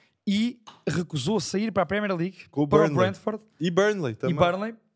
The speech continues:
Speaker 1: porque quis ficar no P S V para jogar a Champions e para ser campeão na Holanda, que eu acho que vai ser o P S V este ano. Mas
Speaker 2: Ah, n-, s-,
Speaker 1: eu acho que vai ser Arsenal
Speaker 2: Feyenoord.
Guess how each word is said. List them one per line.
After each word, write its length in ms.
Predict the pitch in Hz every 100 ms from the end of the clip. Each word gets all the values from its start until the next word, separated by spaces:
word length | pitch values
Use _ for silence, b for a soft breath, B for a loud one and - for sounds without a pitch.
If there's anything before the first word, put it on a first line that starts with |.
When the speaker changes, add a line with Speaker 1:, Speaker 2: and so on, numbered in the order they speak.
| _
Speaker 1:
porque 240 | 214 196 -
quis 240 | - 208
ficar 180 | - 175
no 80 | 156
P 120 | 165
S 100 | 143
V 80 | 160
para 100 | 147
jogar 180 | 123 127
a 40 |
Champions 540 | - 113 101 104 - -
e 60 | 175
para 120 | 180
ser 180 | 147 180
campeão 460 | 170 143 156 165 165
na 160 | 151 151
Holanda, 340 | 143 160 170
que 200 | 165 -
eu 100 | 151
acho 160 | 156 -
que 40 |
vai 80 | 147
ser 100 | 135
o 60 | 143
P 100 | 147
S 100 | 127
V 60 |
este 160 | 147 -
ano. 80 | 107
Mas 120 | 127 127
Speaker 2:
Ah, 380 | 147 165 175 175
n-, 240 | 170 113
s-, 200 | 107 95 _ _ -
Speaker 1:
eu 220 | 185 190
acho 160 | 214 -
que 40 |
vai 120 | 202
ser 280 | - 190 151 -
Arsenal 260 | - 220 160
Speaker 2:
Feyenoord. 540 | 170 190 208 226 214